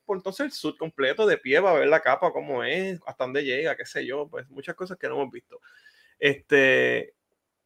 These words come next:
so, la primera impresión fue un poquito mixta. Ya sabíamos el, cómo iba a ser el shield, eh, sí, pues podemos,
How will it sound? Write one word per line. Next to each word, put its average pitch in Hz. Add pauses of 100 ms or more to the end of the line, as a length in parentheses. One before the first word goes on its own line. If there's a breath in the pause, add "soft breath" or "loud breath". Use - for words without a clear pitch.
(300)
so, 185 (360)
la 180
primera 185
impresión 233
fue 214
un 196
poquito 208
mixta. 135 (680)
Ya 165
sabíamos 220
el, 214
cómo 202
iba 202
a 202
ser 202
el 214
shield, 208 (340)
eh, 135
sí, 160
pues 185
podemos, 147